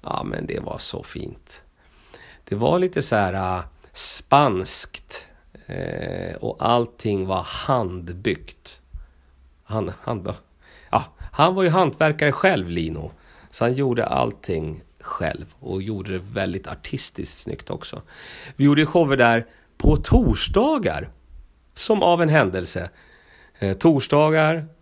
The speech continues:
på Kungstensgatan och nu kör vi torsdagar fast på Hornsgatan då. Men jag kommer ihåg vi hade ett, en mängd shower där. Bland annat en show med line-up:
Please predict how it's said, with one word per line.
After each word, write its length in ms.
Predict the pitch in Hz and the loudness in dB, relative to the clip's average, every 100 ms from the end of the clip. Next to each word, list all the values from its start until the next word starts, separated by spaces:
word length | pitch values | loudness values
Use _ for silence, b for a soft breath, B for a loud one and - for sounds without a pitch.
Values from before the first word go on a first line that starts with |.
| _ - | _ -10
på 80 | |
Kungstensgatan 1000 | - 120 98 107 98 98 98 98 107 101 | 0 2 2 0 0 0 0 0 0 0
och 200 | - 107 | 0 0
nu 280 | 104 127 123 | 4 4 4
kör 240 | - 107 95 | 2 0 -2
vi 100 | 95 | -2
torsdagar 840 | 110 90 - 92 90 87 85 85 - | -2 -2 -4 -2 -2 -2 -4 -4 -6
fast 180 | 85 | -8
på 80 | 85 | -6
Hornsgatan 680 | 92 85 - - 78 156 - | -6 -6 -4 -2 -2 -4 -6
då. 160 | 76 - B B B B B B B | -8 -12 B B B B B B B
Men 100 | - | 2
jag 100 | 127 | 4
kommer 200 | - 139 | 6 6
ihåg 200 | 139 135 | 6 6
vi 80 | 127 | 6
hade 260 | 131 120 123 120 107 95 90 80 76 - | 6 6 6 4 2 -2 -2 -8 -10 -8
ett, 220 | 110 - | -6 -4
en 520 | 90 98 - 117 113 | -4 -4 -2 0 2
mängd 400 | 135 170 156 113 | 4 4 4 0
shower 360 | - 104 87 78 | 0 0 0 -4
där. 280 | 82 85 - B B B B | -6 -8 -12 B B B B
Bland 240 | - 107 110 | -2 0 2
annat 360 | 104 110 123 | 0 0 -2
en 300 | - 113 101 | -2 -2 -2
show 480 | 95 107 101 95 95 | -2 0 0 -2 -6
med 480 | 98 92 92 90 92 | -4 -2 -4 -6 -6
line-up: 840 | 98 104 113 110 104 107 - - | -4 0 2 2 0 -2 -4 4